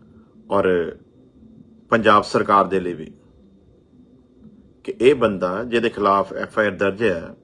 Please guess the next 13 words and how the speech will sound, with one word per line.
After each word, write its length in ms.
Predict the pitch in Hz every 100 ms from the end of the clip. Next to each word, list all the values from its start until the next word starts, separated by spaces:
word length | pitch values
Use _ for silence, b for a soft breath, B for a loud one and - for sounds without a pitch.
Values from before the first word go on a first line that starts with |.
| _ _ _ _ _ b b b b -
ਇਹਨੂੰ 200 | 127 143
ਤੁਸੀਂ 220 | 131 151 147
ਖੁੱਲ੍ਹਾ 340 | - 151 170
ਕਿੱਦਾਂ 280 | 170 - 123
ਛੱਡਿਆ 340 | - 98 95 90
ਹੋਇਆ? 280 | 85 92 - _ _ _ _ _ _ _ _ b b b -
ਇਹਦਾ 240 | 127 143 143 -
ਖੁੱਲ੍ਹਾ 340 | - 185 202
ਛੱਡਿਆ 320 | 185 123 127
ਜਾਣਾ 360 | 120 120 117 135 - _ - - - - - - -
ਇਸ 240 | 131 135
ਚੀਜ਼ 180 | 156 151
ਦਾ 340 | 143 135 131